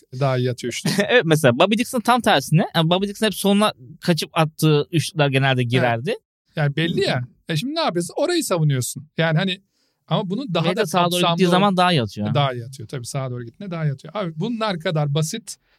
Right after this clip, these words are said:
Speaker 1: analizlerden tut, daha kompleks analizlere, daha akışkan analizlere kadar her şeyini inceliyoruz. E, mesela şimdi şey başladı,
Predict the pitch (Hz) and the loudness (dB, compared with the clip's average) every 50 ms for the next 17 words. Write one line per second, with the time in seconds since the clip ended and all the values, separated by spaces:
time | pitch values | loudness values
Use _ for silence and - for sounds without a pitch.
0 | _ - 151 156 160 156 151 143 135 151 143 143 143 143 135 143 - - _ - | _ -2 0 2 2 2 2 2 2 2 2 2 2 0 -2 -4 -8 -10 _ -2
1 | 165 165 202 - - - 165 160 156 175 190 185 151 - 151 139 131 131 139 131 | -2 -2 -2 -2 -2 -2 -2 0 0 -2 -2 -4 -2 0 -2 -2 -2 -2 -4 -2
2 | 127 127 127 139 139 147 165 160 156 160 - - - - 190 175 175 175 - 151 | -2 -2 0 0 0 0 0 -2 -4 -6 -6 -6 -4 -2 -2 -2 -2 -2 -2 -2
3 | 143 143 131 127 143 139 147 143 - 123 196 208 - 190 180 180 160 165 156 175 | -2 0 0 0 0 0 -2 -2 -4 -4 -6 -6 -4 -2 -2 -2 -2 -2 -2 0
4 | 202 185 165 156 160 156 156 139 147 226 - - _ _ _ - - 143 160 170 | 0 0 0 2 2 2 2 0 -2 -4 -8 -14 _ _ _ -2 0 0 0 0
5 | 160 190 185 175 156 - 214 226 - - 254 247 214 185 156 143 - 147 127 | 0 0 0 0 0 0 0 0 0 0 0 0 2 2 2 2 0 0 0